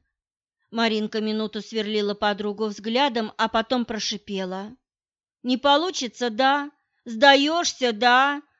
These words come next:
Бревном по реке?» «Да каким бревном?» горестно воскликнула Кристина. «Но надо же все адекватно расценивать. А так я и дядьку этого не зацеплю, и с работой распрощаюсь.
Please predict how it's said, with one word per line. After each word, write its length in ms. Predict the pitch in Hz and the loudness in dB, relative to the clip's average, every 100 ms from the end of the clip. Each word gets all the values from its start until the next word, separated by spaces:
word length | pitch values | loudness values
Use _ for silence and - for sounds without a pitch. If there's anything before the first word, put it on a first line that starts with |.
| _ - | _ -8
Бревном 680 | 240 311 320 311 320 381 466 | 0 2 4 4 6 6 6
по 140 | 294 | 4
реке?» 520 | 277 294 277 311 339 415 453 453 _ _ _ _ _ _ _ _ - | 6 4 0 -2 0 0 -4 -8 _ _ _ _ _ _ _ _ -4
«Да 140 | 226 | 0
каким 420 | 262 392 508 453 247 | 6 6 6 2 2
бревном?» 880 | 269 302 285 269 233 208 202 196 - _ _ - | 0 0 2 2 2 2 -2 -8 -14 _ _ -10
горестно 500 | 214 226 208 - 226 | 0 0 0 -4 -4
воскликнула 680 | 214 240 - 208 214 208 208 | -2 -2 -6 -8 -4 -4 -4
Кристина. 840 | 233 247 - - 190 185 180 208 _ _ _ _ _ _ _ | -6 -10 -10 -12 -10 -8 -10 -14 _ _ _ _ _ _ _
«Но 240 | 233 254 262 | 0 4 6
надо 340 | 262 254 247 | 6 6 4
же 160 | 233 262 | 0 -2
все 240 | - 311 | 0 2
адекватно 680 | 262 254 - 254 311 320 240 | 4 2 -2 0 0 0 -2
расценивать. 1000 | 214 - _ 220 214 220 214 220 - - _ _ _ _ - | -2 -4 _ -4 -2 -4 -4 -8 -10 -20 _ _ _ _ -2
А 160 | 262 | 0
так 300 | - 330 330 | 4 4 4
я 180 | 277 262 | 2 4
и 100 | 269 | 4
дядьку 440 | 226 330 427 - 240 | 4 2 2 -2 0
этого 320 | 226 240 233 | 0 0 -2
не 180 | 240 233 | -2 -4
зацеплю, 760 | 240 220 254 254 240 233 247 - _ | -6 -8 -10 -6 -4 -2 -4 -8 _
и 120 | 320 | -8
с 100 | 415 | -2
работой 640 | 311 233 202 240 285 311 294 | 2 2 2 -2 -4 -2 -4
распрощаюсь. 1160 | 302 - 294 311 - 311 302 294 294 294 - | -4 -4 -2 -2 -2 -2 -2 -2 -6 -14 -20